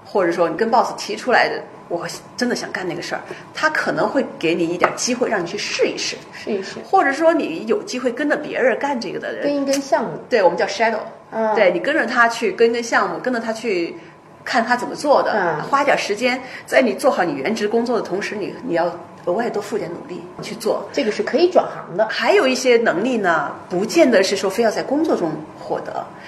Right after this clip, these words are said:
Speaker 1: 我比如说你组织能力，
Speaker 2: 嗯。
Speaker 1: 你的领导能力，这些的话呢，咱们这些以后想在职业上飞速发展的同学们，咱们可以考虑一下这样。有的时候啊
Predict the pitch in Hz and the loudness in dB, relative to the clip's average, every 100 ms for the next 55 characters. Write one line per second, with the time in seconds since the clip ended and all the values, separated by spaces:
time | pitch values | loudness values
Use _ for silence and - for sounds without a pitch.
0 | - - 208 208 - 170 - - - - | -12 2 2 2 0 -2 -2 -4 -8 -10
1 | - 147 190 196 - - - - - 175 | -10 -6 -2 -2 -4 -12 -16 -14 -4 0
2 | 165 175 - - 170 165 143 196 131 - | 2 0 -2 0 2 2 0 -4 -4 -6
3 | 147 127 - - - - - 359 320 254 | -10 -12 -14 -18 -20 -20 -4 0 4 4
4 | 233 226 190 156 156 165 185 202 196 202 | 6 4 4 0 -2 -4 -4 -4 0 0
5 | 190 165 202 208 - 170 117 - - - | 0 -2 -2 -2 0 -2 -2 -6 -14 -6
6 | 175 202 196 190 160 - 247 247 254 - | -4 0 0 0 -4 -4 -2 0 0 0
7 | 262 262 165 156 170 - - - - - | 0 2 2 2 -2 -2 -10 -20 -20 -20
8 | - - 180 196 175 156 - 175 196 - | -20 -10 -6 -2 0 0 -2 -2 0 0
9 | 226 170 - - - - - - 220 214 | 0 0 -2 -8 -16 -8 0 0 2 0
10 | 175 196 170 - - - 190 170 247 240 | 0 0 -4 -6 -12 -4 0 2 2 0
11 | 240 202 - - | 2 4 2 -2